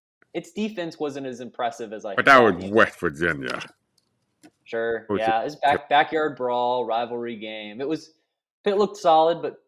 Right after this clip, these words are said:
Speaker 1: I mean, I don't know. Is it, what, what is West Virginia gonna be this year? Like, are they
Speaker 2: More than
Speaker 1: are they
Speaker 2: Temple.
Speaker 1: Yeah, o-, okay. It, it was a little bit of a joke. I mean,
Speaker 2: <laughs> Yeah.
Speaker 1: Duke,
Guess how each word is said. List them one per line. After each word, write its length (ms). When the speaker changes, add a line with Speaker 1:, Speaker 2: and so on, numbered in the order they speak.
Speaker 1:
I 40
mean, 360
I 40
don't 100
know. 180
Is 120
it, 60
what, 160
what 120
is 60
West 240
Virginia 380
gonna 160
be 160
this 220
year? 280
Like, 240
are 80
they 300
Speaker 2:
More 220
than 140
Speaker 1:
are 20
they 100
Speaker 2:
Temple. 420
Speaker 1:
Yeah, 120
o-, 80
okay. 440
It, 240
it 20
was 140
a 40
little 180
bit 140
of 80
a 60
joke. 480
I 80
mean, 340
Speaker 2:
<laughs> 40
Yeah. 440
Speaker 1:
Duke, 100